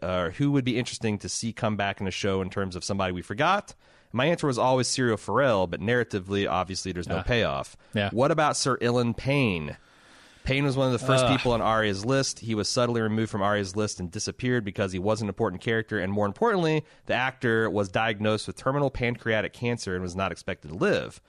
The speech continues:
Speaker 1: But, in a twist, he recovered and is still alive and doing well by all accounts.
Speaker 2: Good.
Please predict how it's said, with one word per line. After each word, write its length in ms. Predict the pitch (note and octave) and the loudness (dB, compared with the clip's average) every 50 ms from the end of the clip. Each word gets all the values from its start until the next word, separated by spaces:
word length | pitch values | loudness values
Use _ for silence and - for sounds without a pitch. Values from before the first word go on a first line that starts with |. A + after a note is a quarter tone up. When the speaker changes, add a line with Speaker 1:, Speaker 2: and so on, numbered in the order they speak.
| _ _ _ - G#2 | _ _ _ -18 -12
Speaker 1:
But, 500 | G2+ - G#3+ B3+ C#4 G3+ C#3+ D3 - - | -4 0 2 2 4 4 2 0 -2 -2
in 140 | - A#2 | -2 0
a 60 | A2 G2+ | 0 0
twist, 520 | - - C#4 C#4+ C4+ A#3 - - - - - _ _ _ | -2 -2 0 2 2 2 0 -2 -6 -8 -18 _ _ _
he 100 | - E3 | -2 2
recovered 520 | E3 E3 D#3 - A3 A3+ G3 F#3 F3+ E3+ | 2 2 2 2 0 2 2 2 2 2
and 120 | C#3+ B2 B2+ | 2 2 0
is 80 | A#2 | 0
still 260 | - - G3 G#3 G3 F3 | -2 0 0 2 2 4
alive 360 | D#3 D3 C#3+ C#3+ D3+ D#3+ D#3 | 4 4 4 4 4 4 2
and 100 | C#3+ B2+ | 0 0
doing 260 | A#2+ C#3 C#3 C#3 B2+ A#2 | 2 2 2 2 2 2
well 180 | B2+ C3 C3 | 2 2 2
by 140 | A#2+ A2 F#2 | 2 2 2
all 180 | G#2+ A2+ A2 G#2+ | 4 4 4 2
accounts. 560 | F#2 - C#3 C3+ A#2+ F#2 D#2 - - - - - | 2 2 0 0 2 0 -2 -4 -6 -8 -6 -2
Speaker 2:
Good. 220 | G#3+ G3+ A#2 F#2 | -2 -2 -2 -4